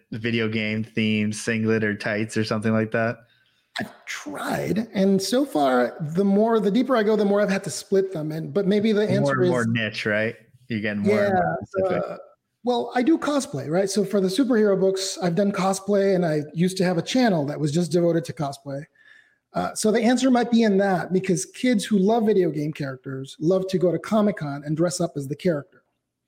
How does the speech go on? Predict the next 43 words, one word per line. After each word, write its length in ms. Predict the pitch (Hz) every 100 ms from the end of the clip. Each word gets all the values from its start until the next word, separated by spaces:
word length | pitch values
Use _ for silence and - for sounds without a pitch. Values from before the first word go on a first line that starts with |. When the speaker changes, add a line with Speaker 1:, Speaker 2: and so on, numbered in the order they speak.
| -
Speaker 1:
Mm-hmm. 180 | 104 98
Speaker 2:
And 100 | 175
the 40 | 165
same 220 | 220 208 -
questions 400 | 202 - 208 185
arise. 460 | 185 160 - -
What 240 | 135 180 202
underwear 440 | 208 202 185 180
do 180 | 170 170
I 140 | 160
wear? 440 | 156 156 143 - -
If 120 | 147
I'm 160 | 185 180
a 40 |
guy, 440 | 175 196 202 190 185
like, 200 | 156 151
how 200 | 185 185
do 120 | 185
I 120 | 175 - - _ _
put 200 | - 208
stuff 240 | - 190 190
here, 540 | - 220 196 180 165
and 240 | 156 151 147
how 160 | 180
do 120 | 175
I 200 | 175 170
do 160 | 147 185
my 100 | 175
hair, 320 | 165 175 160
whatever. 340 | 143 151 127 - _ _ - - - _ _ _ -
Um, 360 | 180 180 -
so 160 | 185 220
for 160 | 214 208
L 140 | 220
E 40 | 214
D 100 | 214
Queens, 680 | - 285 214 196 180 - - _ _
if 220 | 233 220
we 100 | 214
started 320 | 196 - 220 202
making 380 | 208 196 190
cosplay 800 | 185 - 262 320 - 151 135 135 _ _ _ -
accessories 800 | 170 - 147 - 139 135 135